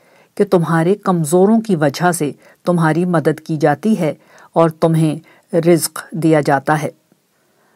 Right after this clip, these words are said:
بخاری، رقم اٹھائیس سو چھیانوے۔ اس دنیا میں جس کو جو ملا ہے، صرف اللہ تعالیٰ کی عطا سے ملا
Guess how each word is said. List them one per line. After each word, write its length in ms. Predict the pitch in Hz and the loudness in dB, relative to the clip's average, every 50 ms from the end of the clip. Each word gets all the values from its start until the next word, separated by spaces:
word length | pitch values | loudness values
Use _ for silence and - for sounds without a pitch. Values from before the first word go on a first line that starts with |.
| _ _ _ - | _ _ _ -2
بخاری، 560 | 160 165 156 - - 156 147 139 147 139 131 - _ _ _ _ _ _ _ - | 0 0 0 0 0 0 0 0 -2 -4 -8 -10 _ _ _ _ _ _ _ -2
رقم 420 | 156 160 151 - 160 147 147 147 - - _ | 0 0 0 0 0 -2 -2 -2 -8 -8 _
اٹھائیس 460 | - 165 170 - - 170 160 156 160 | -6 -6 -6 -4 -2 0 2 2 0
سو 160 | 156 - 165 160 | 0 -2 -2 -2
چھیانوے۔ 600 | 160 - - - 160 143 139 139 139 139 139 113 - _ _ _ _ _ _ _ _ _ _ _ _ _ _ _ _ _ _ _ _ _ _ _ _ _ _ _ _ _ _ - | -2 -4 -4 -2 -2 -2 -2 -4 -6 -8 -10 -10 -12 _ _ _ _ _ _ _ _ _ _ _ _ _ _ _ _ _ _ _ _ _ _ _ _ _ _ _ _ _ _ -2
اس 180 | 262 247 - - | -2 0 2 2
دنیا 280 | 254 240 247 247 226 | 2 2 4 4 2
میں 160 | 190 175 165 | 2 2 0
جس 220 | 156 143 156 156 - | 0 -2 -4 -6 -4
کو 120 | - 156 | -4 -4
جو 180 | 151 143 165 147 | -2 -2 -2 -2
ملا 340 | 143 143 143 156 170 165 156 | -2 -2 0 0 0 0 -2
ہے، 100 | 151 - - _ _ - _ _ | -4 -6 -8 _ _ -20 _ _
صرف 380 | - - - 214 196 165 - - - | -16 -6 -2 0 0 0 -2 -4 -4
اللہ 300 | 165 160 156 156 151 - | -2 -2 -2 -2 -4 -4
تعالیٰ 280 | - 156 151 147 143 143 139 | -4 -2 -2 -2 -2 -4 -6
کی 140 | - 196 - - | -6 -10 -6 -2
عطا 260 | - 175 175 185 170 160 | -2 0 2 2 0 0
سے 160 | - - 147 | 0 -4 -6
ملا 260 | 139 139 135 135 135 | -6 -4 -2 -2 -2